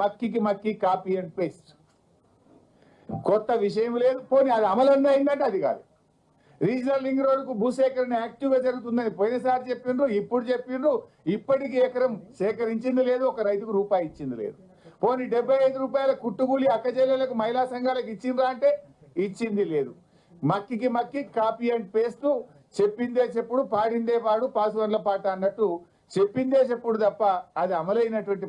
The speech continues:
పరిస్థితి లేదు. ఇకపోతే జిఎస్డిపి గ్రోత్ రేట్ మీరు చూసిండ్రు, బడ్జెట్ ప్రసంగం విన్నారు. బీఆర్ఎస్ హయాంలో జిఎస్డిపి గ్రోత్ రేట్, రాష్ట్ర స్థూల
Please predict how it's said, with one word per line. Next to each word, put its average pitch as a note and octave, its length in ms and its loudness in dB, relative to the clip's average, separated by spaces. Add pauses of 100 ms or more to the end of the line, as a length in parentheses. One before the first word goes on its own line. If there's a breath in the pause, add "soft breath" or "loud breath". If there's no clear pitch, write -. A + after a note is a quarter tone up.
పరిస్థితి E3 400 -2 (140)
లేదు. B2+ 360 -2 (2250 loud breath)
ఇకపోతే B3 380 4 (340)
జిఎస్డిపి G3 680 2
గ్రోత్ D#3+ 280 0
రేట్ C3 200 -2 (840 soft breath)
మీరు F3 200 2
చూసిండ్రు, A3+ 440 0
బడ్జెట్ F#3+ 320 0
ప్రసంగం F#3+ 440 2
విన్నారు. F3 320 0 (800 soft breath)
బీఆర్ఎస్ B3+ 680 4
హయాంలో A#3+ 440 4 (840 soft breath)
జిఎస్డిపి A#3+ 800 2
గ్రోత్ A3 320 4
రేట్, F3 220 0
రాష్ట్ర A3 400 0
స్థూల A3+ 280 2